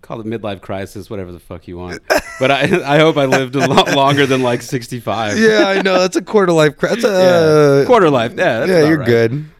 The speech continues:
Speaker 1: Yeah,
Speaker 2: You're
Speaker 1: people
Speaker 2: gonna
Speaker 1: live to,
Speaker 2: live
Speaker 1: like, hundred and plus these days.
Speaker 2: Yeah, I think so. Modern medicine.
Speaker 1: Dude, I've seen some healthy ninety-year-olds.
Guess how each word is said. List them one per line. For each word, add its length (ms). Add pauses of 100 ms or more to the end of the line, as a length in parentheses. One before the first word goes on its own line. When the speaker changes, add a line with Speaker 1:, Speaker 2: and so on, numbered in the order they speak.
Speaker 1:
Yeah, 160
Speaker 2:
You're 20 (180)
Speaker 1:
people 40
Speaker 2:
gonna 140
Speaker 1:
live 80
to, 60
Speaker 2:
live 100
Speaker 1:
like, 340
hundred 400
and 220 (480)
plus 300
these 240
days. 300
Speaker 2:
Yeah, 140
I 40
think 260
so. 380
Modern 340
medicine. 560 (280)
Speaker 1:
Dude, 140
I've 160
seen 140
some 160
healthy 500
ninety-year-olds. 1040